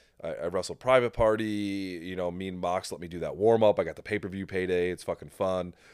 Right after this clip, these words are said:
And then, uh, there, and then it kinda went into Mox cutting the promo on Dynamite.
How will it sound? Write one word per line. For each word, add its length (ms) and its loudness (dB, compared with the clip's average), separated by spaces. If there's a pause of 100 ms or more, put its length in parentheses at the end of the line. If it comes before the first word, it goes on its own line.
(260)
And 180 -4
then, 400 -2 (140)
uh, 680 -2
there, 240 -6
and 160 -8
then 260 -10 (220)
it 80 -20
kinda 220 -6
went 160 -6
into 680 -10 (500)
Mox 680 -8
cutting 220 -6
the 80 -12
promo 420 -6
on 220 -14
Dynamite. 560 -6